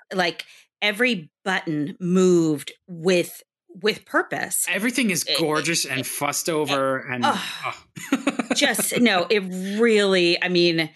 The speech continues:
Speaker 1: it's just spectacular. It's just spectacular. It really is.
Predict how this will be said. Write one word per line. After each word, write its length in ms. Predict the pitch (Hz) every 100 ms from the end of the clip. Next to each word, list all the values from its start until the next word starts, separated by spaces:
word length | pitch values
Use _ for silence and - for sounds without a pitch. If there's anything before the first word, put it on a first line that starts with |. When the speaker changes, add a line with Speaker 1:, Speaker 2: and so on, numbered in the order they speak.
| _ - - _ _
Speaker 1:
it's 340 | 226 226 - -
just 640 | - - 180 170 170 -
spectacular. 1040 | - 170 - - - - - - 73 - - -
It's 220 | 196 -
just 180 | 196 -
spectacular. 760 | - 135 - - - 151 123
It 240 | - 214 196
really 360 | 180 156 156
is. 360 | - 147 -